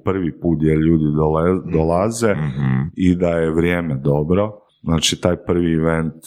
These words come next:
Speaker 1: ono, sve što si budžetirao može biti plus trideset, četrdeset posto.
Speaker 2: Interesantno.
Speaker 1: Tak da,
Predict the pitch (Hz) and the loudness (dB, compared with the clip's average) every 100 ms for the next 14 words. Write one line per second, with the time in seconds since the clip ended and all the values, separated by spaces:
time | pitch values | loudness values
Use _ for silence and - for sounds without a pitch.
0 | - _ 82 78 76 73 71 - 90 87 | -20 _ -2 0 0 -2 -2 0 0 0
1 | - 78 76 76 73 78 - 87 87 80 | -4 -4 -2 0 0 0 0 0 0 0
2 | 80 78 73 76 76 - 78 78 - - | -2 -2 0 0 0 -4 -2 -2 0 0
3 | 76 73 - - - - 73 73 73 - | 0 -2 -6 -6 -6 -2 0 0 -2 -2
4 | 73 73 69 67 71 - _ - _ - | -2 -2 -2 -4 -4 -10 _ -20 _ -4
5 | 80 85 82 82 82 - | -4 -4 -4 -4 -4 -10